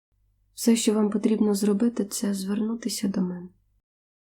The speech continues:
Цей мій світ сповнений нечестивості, обману і духа зла,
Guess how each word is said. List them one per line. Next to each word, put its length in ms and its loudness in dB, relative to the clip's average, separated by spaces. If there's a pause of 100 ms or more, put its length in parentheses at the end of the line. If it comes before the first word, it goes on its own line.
(420)
Цей 240 12
мій 160 12
світ 280 4
сповнений 720 6
нечестивості, 1160 2 (600)
обману 520 4
і 120 4
духа 360 -2
зла, 380 -6